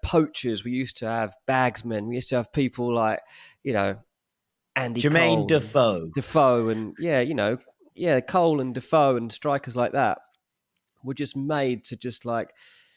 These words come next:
Speaker 1: score goals inside the, I mean, to be fair, like, they both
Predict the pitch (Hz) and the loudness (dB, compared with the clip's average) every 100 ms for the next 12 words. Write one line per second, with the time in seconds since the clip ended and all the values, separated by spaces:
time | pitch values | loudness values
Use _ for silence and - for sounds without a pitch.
0 | _ - - - 170 131 117 127 107 107 | _ -14 -10 4 6 6 6 4 2 -4
1 | 120 110 104 120 - - 101 - 82 67 | -2 -2 -4 -8 -10 -10 -8 -4 -4 -4
2 | 71 104 101 101 - | -6 -6 -6 -8 -10